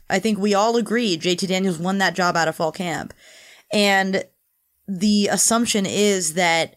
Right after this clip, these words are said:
with this new offense, with this better scheme, J T Daniels is still the best quarterback on the field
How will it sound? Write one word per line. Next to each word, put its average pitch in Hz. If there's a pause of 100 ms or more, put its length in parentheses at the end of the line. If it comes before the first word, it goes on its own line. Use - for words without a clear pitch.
(440)
with 214
this 214
new 202
offense, 185
with 190
this 175
better 180
scheme, 165
J 220
T 240
Daniels 226
is 175
still 208
the 190
best 180
quarterback 175
on 160
the 147
field -